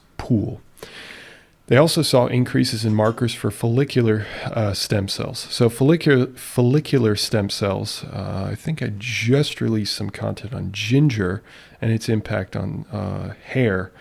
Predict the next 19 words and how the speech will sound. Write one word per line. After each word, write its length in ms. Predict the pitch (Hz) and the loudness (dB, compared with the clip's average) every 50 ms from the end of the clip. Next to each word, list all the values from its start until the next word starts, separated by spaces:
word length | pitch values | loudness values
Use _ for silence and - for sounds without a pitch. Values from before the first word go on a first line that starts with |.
| - - - - - - _ | -20 -20 -20 -20 -20 -20 _
So 360 | - - - 120 113 110 110 | -4 2 4 6 6 6 6
the 260 | - 120 113 113 104 | 4 0 0 0 0
follicle 1000 | - - - - - - 151 170 180 170 135 117 - - 104 101 104 104 110 120 - _ _ _ _ - _ | -2 -6 -12 -4 0 0 2 4 4 2 2 2 0 -2 -2 -2 -2 -4 -6 -10 -14 _ _ _ _ -8 _
is 340 | - 123 123 120 110 113 - | 2 4 4 4 2 0 -2
this 180 | - 113 - - | -2 -2 -2 -2
groove 800 | 113 101 104 104 104 117 135 143 135 113 98 95 104 - - - - - - - _ _ _ | -2 0 0 2 4 6 8 8 8 8 6 4 0 -6 -12 -18 -20 -20 -20 -20 _ _ _
that 380 | 113 117 117 110 110 113 113 110 | -2 0 2 2 2 0 -2 -2
the 120 | 110 104 | -2 -2
hair 760 | 95 - - - - 139 143 147 143 120 104 101 98 98 - - _ _ _ _ _ _ | -2 -6 -10 -8 0 4 4 6 6 6 6 4 2 -2 -6 -12 _ _ _ _ _ _
is 240 | - 120 117 110 104 | 4 6 6 6 4
produced 600 | - - - 117 117 101 113 120 120 113 - - - | 0 -2 0 0 2 4 6 6 6 6 4 -2 -4
in. 160 | - 120 - | -6 -6 -6
It's 160 | 82 - - | -8 -8 -10
like 120 | 98 - | -8 -8
a 60 | - 92 | -6 -4
shipyard 680 | - - - - 127 117 - - 95 90 90 - - | -4 -4 0 0 0 -2 0 -4 -4 -4 -4 -6 -6
almost. 540 | 92 95 95 95 98 98 - - - - - - - - - - - - | -6 -6 -4 -4 -6 -6 -6 -8 -10 -12 -14 -20 -20 -20 -20 -20 -20 -4
And 180 | - 120 117 117 | 2 4 6 6
then 320 | 113 110 110 107 107 - | 6 6 6 6 4 2